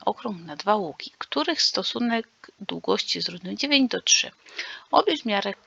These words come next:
kąta środkowego opartego na krótszym łuku. I o co w tym zadaniu chodzi? Chodzi o to, że jak mam coś powiedziane, że dzieli w stosunku, na przykład tutaj jest dziewięć do trzy albo coś takiego.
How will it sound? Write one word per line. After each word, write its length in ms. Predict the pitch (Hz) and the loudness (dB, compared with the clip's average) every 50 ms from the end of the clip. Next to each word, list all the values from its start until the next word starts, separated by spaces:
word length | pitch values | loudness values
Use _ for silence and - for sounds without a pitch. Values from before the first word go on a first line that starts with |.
| _ _ _ _ _ _ _ - | _ _ _ _ _ _ _ 0
kąta 340 | - 262 277 262 - 240 | 2 2 2 2 -2 -2
środkowego 680 | 214 - - 202 190 185 - - - 190 - 220 226 - | -4 -4 -4 -6 -6 -6 -10 -12 -14 -6 -6 -4 -2 -2
opartego 480 | 214 - - - - - 196 - 180 175 | -6 -6 -6 -18 -12 -12 -12 -12 -10 -14
na 120 | 170 156 _ | -14 -16 _
krótszym 400 | - - - - - - - 78 | -20 -20 -14 -14 -14 -12 -12 -16
łuku. 260 | - - - - - _ _ _ _ - _ - | -18 -18 -18 -18 -18 _ _ _ _ -14 _ -2
I 140 | - - - | -2 -2 0
o 120 | - 302 311 | 0 -2 0
co 220 | - - - 262 | 0 -4 -6 -4
w 120 | - - - | -6 -6 -10
tym 220 | - 185 180 180 | -10 -12 -12 -12
zadaniu 440 | - 156 143 - 165 170 170 160 165 | -14 -14 -12 -12 -12 -12 -12 -14 -16
chodzi? 360 | - - - - - _ - _ _ _ _ _ _ _ - - - - - - - _ - _ _ | -18 -18 -18 -18 -18 _ -20 _ _ _ _ _ _ _ -20 -20 -20 -20 -20 -20 -20 _ -20 _ _
Chodzi 280 | - 427 415 - - | 2 2 2 4 4
o 80 | 202 202 | 0 0
to, 220 | - - 190 - - _ _ _ _ - - - - - | 0 -6 -8 -8 -8 _ _ _ _ -20 -20 -18 -8 -2
że 60 | - | -2
jak 100 | 196 196 | 0 0
mam 200 | 214 226 254 277 | 2 0 0 0
coś 160 | 277 - 240 - | -2 -4 -10 -10
powiedziane, 520 | - 190 190 190 - 170 165 170 170 196 | -8 -8 -8 -6 -6 -6 -6 -8 -10 -12
że 160 | - - 175 | -12 -14 -10
dzieli 280 | - - 208 202 196 180 | -2 -2 -2 0 -2 -6
w 80 | - | -8
stosunku, 640 | - - 185 - - - 180 175 - - - - - 165 _ _ _ _ _ _ _ _ - - - - | -10 -10 -10 -12 -14 -14 -14 -14 -14 -14 -14 -14 -14 -14 _ _ _ _ _ _ _ _ -20 -20 -18 -18
na 60 | 180 | -16
przykład 280 | - - - - - - | -14 -10 -10 -10 -10 -10
tutaj 280 | - 208 - - 151 | -12 -10 -8 -8 -8
jest 160 | 165 170 - - | -8 -10 -12 -8
dziewięć 380 | - 180 170 165 160 165 156 | -8 -6 -6 -6 -8 -8 -10
do 100 | - - | -12 -10
trzy 360 | - - - - - 185 - | -8 -4 -4 -4 -4 -4 -4
albo 240 | - 170 160 170 156 | -6 -8 -10 -12 -14
coś 240 | - - - - - | -14 -12 -12 -10 -12
takiego. 580 | - - - - - - - - - - 262 | -12 -14 -14 -18 -18 -16 -12 -8 -6 -6 -8